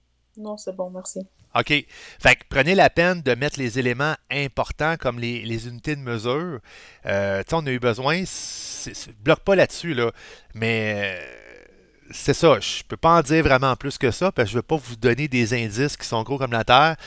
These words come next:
Speaker 2: C'est sûr que la C D deux, elle n'est pas méchante avec des, des concepts antérieurs. On te ramène pas à appel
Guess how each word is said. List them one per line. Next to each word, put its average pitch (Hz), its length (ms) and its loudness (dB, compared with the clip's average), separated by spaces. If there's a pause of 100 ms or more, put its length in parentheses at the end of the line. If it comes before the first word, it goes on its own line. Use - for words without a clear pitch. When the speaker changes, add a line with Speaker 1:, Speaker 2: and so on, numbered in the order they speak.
(160)
Speaker 2:
C'est 98 120 -2
sûr 175 160 2
que - 80 4
la 117 60 6
C 131 120 -2
D 117 160 2
deux, 139 160 0
elle 120 180 4
n'est 110 120 -2
pas 139 240 2
méchante 123 720 0
avec 110 240 -2
des, 110 260 -4
des 104 220 -8
concepts 131 540 -2
antérieurs. 113 580 0
On 98 80 -8
te - 80 -14
ramène 120 280 -2
pas 160 220 6
à 117 40 8
appel 123 560 4